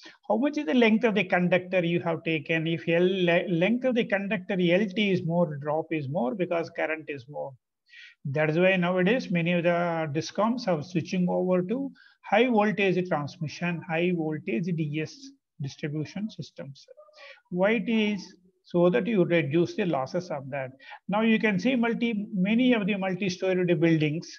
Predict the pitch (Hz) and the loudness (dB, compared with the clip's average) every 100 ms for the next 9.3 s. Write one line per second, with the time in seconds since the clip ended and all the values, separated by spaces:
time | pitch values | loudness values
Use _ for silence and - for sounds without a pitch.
0 | _ _ _ _ _ - 165 165 180 226 | _ _ _ _ _ -2 0 2 2 2
1 | 180 254 233 202 180 - 196 202 175 185 | 2 0 2 2 0 0 -2 0 0 2
2 | 233 208 - - 180 208 220 - - 220 | 2 0 -2 -4 0 4 2 0 -6 -4
3 | 190 190 185 180 165 156 165 151 147 135 | 0 2 2 0 -2 -2 -4 -4 -6 -8
4 | 127 160 226 _ _ _ _ _ _ 170 | -8 -8 -10 _ _ _ _ _ _ -2
5 | 170 180 247 - 214 277 247 240 190 190 | 0 0 0 0 0 4 4 4 2 -2
6 | 180 196 180 185 180 165 165 170 156 160 | -2 -2 0 0 2 4 4 2 -2 -8
7 | 135 147 165 - - _ 139 180 196 170 | -6 -4 -4 -6 -20 _ 0 2 4 2
8 | 214 247 185 180 190 180 160 160 156 151 | 2 2 2 2 2 2 2 0 -2 -2
9 | 160 151 143 | -2 -2 -4